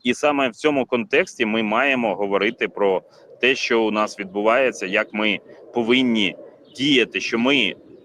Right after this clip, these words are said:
фактично не маючи чіткої перспективи про вступ до Європейського Союзу, ми все одно продовжуємо захищати Європу, захищаючи насамперед себе, але ж ми найбільша європейська держава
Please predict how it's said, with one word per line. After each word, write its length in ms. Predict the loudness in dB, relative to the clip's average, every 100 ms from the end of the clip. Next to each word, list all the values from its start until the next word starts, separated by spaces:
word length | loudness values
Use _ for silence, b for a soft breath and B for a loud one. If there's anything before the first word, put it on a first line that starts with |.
| -20 -12 -8
фактично 520 | -6 -4 -6 -4 -2
не 120 | 0
маючи 680 | 2 2 2 0 0 -2 -2 -8 B B
чіткої 500 | -12 -10 0 4 4
перспективи 680 | 2 -4 -6 -12 -4 -2 -2
про 180 | -2 -8
вступ 300 | -8 -12 -4
до 80 | -2
Європейського 640 | 0 -2 -2 -4 -4 -10
Союзу, 400 | -10 -8 -6 -6
ми 120 | -6
все 180 | -6 -6
одно 260 | -6 -6 -8
продовжуємо 680 | -6 0 0 0 -6 -6
захищати 540 | -10 -10 -8 -4 -4 -4
Європу, 400 | -6 -6 -8 -12 _
захищаючи 760 | -8 -6 -4 -2 0 0 -2 -10 -18 _ _ -6
насамперед 580 | -4 0 0 2 0 0
себе, 340 | -2 0 0
але 240 | 2 2 2
ж 40 | 0
ми 140 | -2
найбільша 500 | 0 -2 -4 -8 -6
європейська 540 | -4 -4 -2 -4 -4
держава 440 | -6 -6 -2 -2